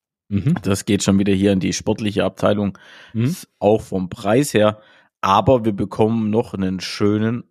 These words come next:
Speaker 2: Achtzylinder
Speaker 1: Das ist der
Speaker 2: geliefert.
Speaker 1: glorreiche fünf Komma null Liter V acht Sauger. Ähm, viele von euch kennen den vielleicht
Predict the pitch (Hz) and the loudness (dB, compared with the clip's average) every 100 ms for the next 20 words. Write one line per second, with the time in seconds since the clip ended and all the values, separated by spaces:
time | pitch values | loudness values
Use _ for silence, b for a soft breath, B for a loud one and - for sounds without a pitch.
0 | _ 113 175 - - - 113 101 90 90 | _ -2 -2 -4 -10 -6 -4 -4 -4 -2
1 | 180 254 _ _ - B B B - 98 | -2 -4 _ _ -20 B B B 0 2
2 | 95 92 131 - - _ _ - 127 160 | 2 2 2 0 -10 _ _ 0 4 4
3 | 135 107 131 117 147 147 - 113 104 117 | 4 2 2 0 0 -2 -2 0 2 2
4 | 139 131 104 92 98 95 - - - - | 4 2 2 0 2 2 2 -4 -6 -4
5 | - 110 127 82 143 - b b b b | 2 4 4 2 0 -2 b b b b
6 | b _ _ _ _ - 110 98 101 98 | b _ _ _ _ -2 0 0 -2 -6
7 | 104 - - - - 143 131 117 110 - | -14 -20 -18 -6 2 4 4 2 2 2
8 | 120 120 117 107 - 95 87 110 170 - | -2 0 0 0 0 -2 2 2 2 -6
9 | - | -20